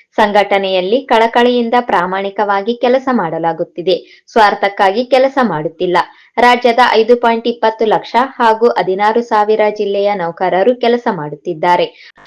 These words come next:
ಅವರ ಶಕ್ತಿ ಸಾಮರ್ಥ್ಯ ಹಾಗೂ ಸಂಘಟನೆಗೆ ದುಡಿಯುವವರಿಗೆ ಸಂಘಟನೆಯಲ್ಲಿ ಅವಕಾಶ ಮಾಡಿಕೊಡಲಾಗುತ್ತಿದೆ ಎಂದು ತಿಳಿಸಿದರು.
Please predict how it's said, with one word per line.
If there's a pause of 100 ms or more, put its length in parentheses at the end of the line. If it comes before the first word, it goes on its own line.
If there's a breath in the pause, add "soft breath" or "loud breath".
(160 loud breath)
ಅವರ
ಶಕ್ತಿ
ಸಾಮರ್ಥ್ಯ
ಹಾಗೂ
ಸಂಘಟನೆಗೆ
ದುಡಿಯುವವರಿಗೆ
ಸಂಘಟನೆಯಲ್ಲಿ
ಅವಕಾಶ
ಮಾಡಿಕೊಡಲಾಗುತ್ತಿದೆ
ಎಂದು
ತಿಳಿಸಿದರು.